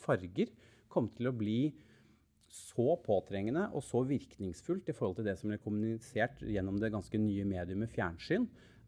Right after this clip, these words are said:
at de var redd for at, eh, barn ikke kom til, eh, å sove,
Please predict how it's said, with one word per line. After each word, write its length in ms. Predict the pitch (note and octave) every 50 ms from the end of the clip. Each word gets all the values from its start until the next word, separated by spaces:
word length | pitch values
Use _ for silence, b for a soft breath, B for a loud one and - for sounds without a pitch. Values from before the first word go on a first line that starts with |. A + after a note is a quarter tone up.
| B
at 220 | B2+ C3 - - -
de 140 | C3+ A#2+ A#2+
var 160 | A#2+ C3 B2+
redd 300 | G#2+ G2 F#2 F2 F2+ - - -
for 160 | - E3 F#3 G3+ - - -
at, 360 | B2+ B2+ - - - - - - -
eh, 160 | A2+ A2+ A#2 A#2
barn 540 | A2 G2+ G2+ G2 G#2+ A#2 C3 C#3+ C#3+ D#3 - -
ikke 260 | - - - - A2 A2
kom 220 | - B2 G#2+ F2 D#2+ -
til, 300 | - A2+ A#2 B2+ C3 B2 B B B B B B B
eh, 280 | A#2 G#2+ G#2+ G#2+ G#2+ -
å 140 | - A#2 A2
sove, 500 | - - D3+ A#2 F#2+ F2 F2+ A#2+ F#3 F#3+